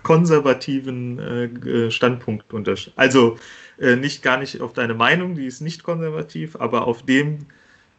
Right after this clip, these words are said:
äh, auf die Veränderbarkeit oder überhaupt noch, ähm,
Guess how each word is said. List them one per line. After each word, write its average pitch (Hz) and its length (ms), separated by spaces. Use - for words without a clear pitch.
äh, 120 320
auf - 240
die 127 100
Veränderbarkeit 120 1000
oder 113 140
überhaupt 113 520
noch, - 420
ähm, 107 460